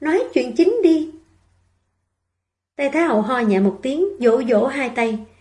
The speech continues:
chỉ thấy một cô gái từ trong nội điện đi ra. Ngẩng đầu lên, bộ dáng xinh đẹp e thẹn, chính là Lý Thượng Thư chi nữ lúc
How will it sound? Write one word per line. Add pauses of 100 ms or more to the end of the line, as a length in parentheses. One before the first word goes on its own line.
(120)
chỉ
thấy
một
cô
gái
từ
trong
nội
điện
đi
ra. (1040)
Ngẩng
đầu
lên, (120)
bộ
dáng
xinh
đẹp
e
thẹn, (420)
chính
là (340)
Lý
Thượng
Thư
chi
nữ (180)
lúc